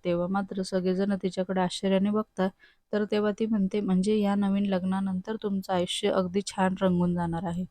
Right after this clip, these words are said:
तर तेव्हा मात्र सगळेजण खूप हसतात आणि पुन्हा जानकी आणि ऋषिकेशला चिडवू लागतात. इकडे मात्र मेहंदीचा कार्यक्रम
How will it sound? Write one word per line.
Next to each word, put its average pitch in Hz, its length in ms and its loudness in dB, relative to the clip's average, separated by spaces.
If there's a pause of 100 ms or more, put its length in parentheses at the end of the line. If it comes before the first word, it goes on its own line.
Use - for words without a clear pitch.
(440)
तर 196 180 0
तेव्हा 196 260 2
मात्र 208 380 -4
सगळेजण 190 640 0 (460)
खूप 214 180 2
हसतात 196 340 -2 (160)
आणि 208 260 0 (120)
पुन्हा 208 360 2 (400)
जानकी 196 500 2
आणि 185 220 0
ऋषिकेशला 190 640 -2
चिडवू 175 340 0
लागतात. 165 360 -4 (420)
इकडे 180 300 2
मात्र 202 340 2
मेहंदीचा 190 480 2
कार्यक्रम 185 540 0